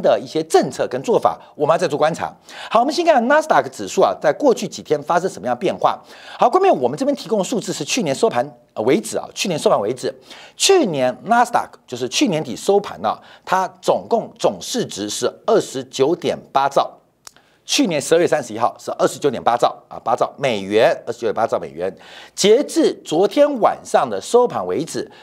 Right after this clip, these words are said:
是二十六点五兆美金啊。观众朋友，我们看到不到一个月啊，大概还进行了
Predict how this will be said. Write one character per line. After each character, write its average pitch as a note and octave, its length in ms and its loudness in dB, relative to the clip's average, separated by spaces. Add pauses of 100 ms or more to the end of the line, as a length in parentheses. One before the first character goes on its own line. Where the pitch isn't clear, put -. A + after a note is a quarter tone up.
是 - 220 0 (140)
二 G#3+ 200 4
十 B2 460 -6
六 F3 400 0 (100)
点 A2+ 240 0 (200)
五 E2 200 -14 (120)
兆 D3+ 360 2
美 F2+ 200 -14
金 F3+ 240 0 (100)
啊。 - 240 -20 (160)
观 F#3 100 -4
众 - 20 -2
朋 D#3 80 -6
友， E3+ 40 2
我 B2+ 40 0
们 A#2 60 -6
看 E3 120 0
到 C3+ 80 2
不 - 120 -4
到 F3 140 -2
一 C3+ 60 -2
个 D3 120 -6
月 G3 140 2
啊， G#2 140 2 (200)
大 D3 120 -2
概 B2 80 0
还 B2 100 -4
进 D#3 220 -6
行 G#2+ 240 -6
了 A2 200 2